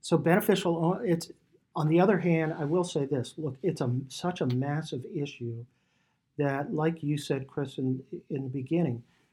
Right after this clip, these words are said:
you've got to do everything risk focused.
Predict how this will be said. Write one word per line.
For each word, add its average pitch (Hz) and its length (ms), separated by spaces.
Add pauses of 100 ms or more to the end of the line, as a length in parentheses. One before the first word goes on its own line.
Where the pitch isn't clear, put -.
(320)
you've 151 200
got 220 300
to 208 60
do 165 340
everything 160 760
risk 143 280
focused. - 520